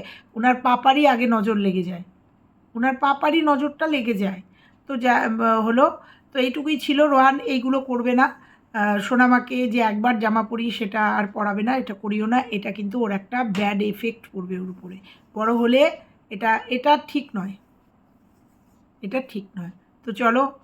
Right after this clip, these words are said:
সোনা, সোনামা ডাক্তার হবে, হ্যাঁ, রোহানের বাবা ডাক্তার এবং রোহানও দেখলাম, আহ, ডাক্তার, হ্যাঁ, ওই সাইডে এগুলো হয়, চান্সি ট্রিটমেন্ট বলে বোধহয়, সম্ভবত, যদি আমি ভুল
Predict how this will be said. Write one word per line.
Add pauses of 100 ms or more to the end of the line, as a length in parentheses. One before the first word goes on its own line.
(480)
সোনা, (720)
সোনামা
ডাক্তার
হবে, (160)
হ্যাঁ, (400)
রোহানের (180)
বাবা
ডাক্তার (200)
এবং (440)
রোহানও
দেখলাম, (480)
আহ, (100)
ডাক্তার,
হ্যাঁ,
ওই
সাইডে
এগুলো
হয়, (100)
চান্সি
ট্রিটমেন্ট
বলে
বোধহয়,
সম্ভবত,
যদি
আমি
ভুল